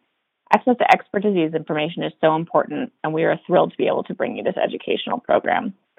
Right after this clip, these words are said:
Most relevant to today's call, L R F offers a variety of lymphoma-specific resources, many of which you can access at the bottom of your screen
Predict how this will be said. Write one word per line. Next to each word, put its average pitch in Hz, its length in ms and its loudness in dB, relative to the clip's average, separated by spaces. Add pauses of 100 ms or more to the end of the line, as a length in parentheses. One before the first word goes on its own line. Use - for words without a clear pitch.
(580)
Most 220 160 8
relevant 208 380 8
to 254 80 -4
today's 247 320 2
call, 156 340 2 (120)
L 170 60 6
R 175 100 8
F 185 160 2
offers 165 340 0
a 160 60 -6
variety 156 420 2
of 180 80 -2
lymphoma-specific 180 800 -6
resources, 165 680 0 (140)
many 185 280 0
of 196 80 0
which 196 180 0
you 226 60 -4
can 185 100 0
access 160 480 0
at 170 100 -6
the 185 60 -2
bottom 160 260 2
of 160 100 -2
your 180 120 -6 (100)
screen 170 420 -2